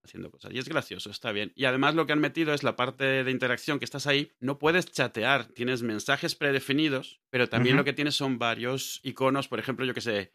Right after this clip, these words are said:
Speaker 1: está el, es-, el Spider-Man que está apuntando, entonces cuando alguien juega la misma carta que tú, siempre los dos ponen el Spider-Man apuntando el uno al otro,
Speaker 2: Ah.
Speaker 1: porque es la,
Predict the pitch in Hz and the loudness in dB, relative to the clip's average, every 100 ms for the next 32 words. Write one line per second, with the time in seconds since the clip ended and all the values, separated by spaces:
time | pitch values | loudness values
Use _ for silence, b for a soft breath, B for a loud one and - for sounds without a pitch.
0 | _ 123 - 117 120 - 123 120 113 113 | _ -4 2 2 2 0 2 2 2 -2
1 | 110 - - 123 120 - 139 147 160 160 | -4 -8 -8 -6 -6 2 4 6 4 2
2 | 131 - 147 151 135 151 139 117 117 127 | 0 2 4 4 2 2 2 0 0 -2
3 | 135 110 127 135 160 156 151 143 143 147 | 0 2 2 2 2 0 0 2 0 0
4 | 147 143 135 123 - 156 - 156 165 170 | 0 0 0 -2 -2 -4 2 4 4 4
5 | 160 113 143 143 127 143 127 110 139 143 | 2 2 -2 -4 -2 0 0 2 2 2
6 | 143 120 113 110 135 127 135 131 139 135 | 2 0 -2 -2 0 0 2 2 2 0
7 | 131 - - 107 131 139 143 120 143 95 | -6 -10 -4 6 10 10 8 8 8 8
8 | 147 135 135 | 6 6 4